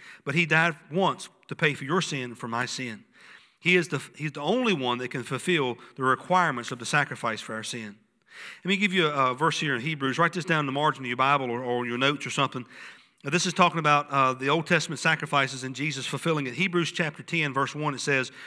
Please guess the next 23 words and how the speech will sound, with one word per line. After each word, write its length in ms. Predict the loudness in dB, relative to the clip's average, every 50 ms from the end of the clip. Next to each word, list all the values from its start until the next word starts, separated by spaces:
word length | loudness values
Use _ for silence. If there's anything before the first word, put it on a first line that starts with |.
| -18 -12 -2
"For 120 | 0 2
the 120 | 4 4 4
law 320 | 4 4 4 6 4 4
having 320 | 6 6 4 4 4 2 0
a 80 | 0
shadow 480 | 2 4 4 4 4 4 4 4 2 2
of 160 | 0 0 0
good 180 | -2 -2 0 0
things 300 | 0 0 0 0 -4 -6
to 100 | -8 -4
come, 400 | -2 0 2 2 0 -2 -4 -10 -18 -20 -20 -20 -20 -20 -20 -20 _ _ -4
and 280 | 0 0 0 0 0 4
not 280 | 6 6 6 6 4
very, 360 | 2 4 6 6 6 4 2 -4 -4
not 260 | 2 4 4 4 4
the 80 | 0 2
very 300 | 4 6 4 6 4 2
image 260 | 2 2 0 2 2
of 100 | 2 2
the 80 | 0 -4
things, 480 | -6 -4 -4 -4 -4 -8 -10 -14 -14 -16 -18 -20 -20 _ _ _ -2
can 420 | 2 2 4 4 2 2 0 4
never, 400 | 6 6 6 6 4 2 0 0